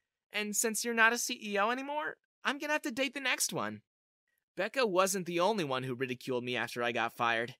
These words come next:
My family did too. My sister would always mention the incident whenever she got the chance. "You know, nobody loves you, not even your family. Look what you did. You made us your servants. You really are stupid.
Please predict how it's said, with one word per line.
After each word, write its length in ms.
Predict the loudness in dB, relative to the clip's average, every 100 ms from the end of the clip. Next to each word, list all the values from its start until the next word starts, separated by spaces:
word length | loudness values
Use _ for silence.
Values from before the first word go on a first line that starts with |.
| _ _ _ _
My 160 | -6 -6
family 400 | 2 2 2 0
did 220 | 0 -2
too. 320 | -2 0 0 -4 _ _ _ _ _ _ _
My 160 | -2 0
sister 300 | 2 0 0
would 120 | -2 2
always 400 | 4 6 6 4
mention 300 | 2 0 0
the 80 | -4
incident 500 | -4 -4 -4 -4 -6
whenever 280 | -2 0 0
she 140 | -4
got 180 | -4 -6
the 60 | -6
chance. 540 | -6 -6 -6 -8 -8 -14 _ _ _ _ _ _ -8
"You 120 | -4
know, 560 | 2 4 6 6 4 0
nobody 460 | -6 0 4 4 6
loves 320 | 6 6 4
you, 400 | 2 4 4 2 -4 _
not 220 | 2 4
even 160 | 4 2
your 100 | -2
family. 680 | 0 2 2 0 0 -2 -6 _ -8
Look 140 | -6 -4
what 120 | -2
you 80 | -2
did. 460 | 2 4 4 2 -8 _ _ _ _ _
You 160 | -2
made 140 | 4 4
us 160 | 4
your 80 | 0
servants. 800 | 0 2 2 0 -2 -2 -2 -4 _ _ -20 _
You 140 | -10 -4
really 280 | -2 0 2
are 140 | 2
stupid. 640 | 2 0 0 -2 -2 -6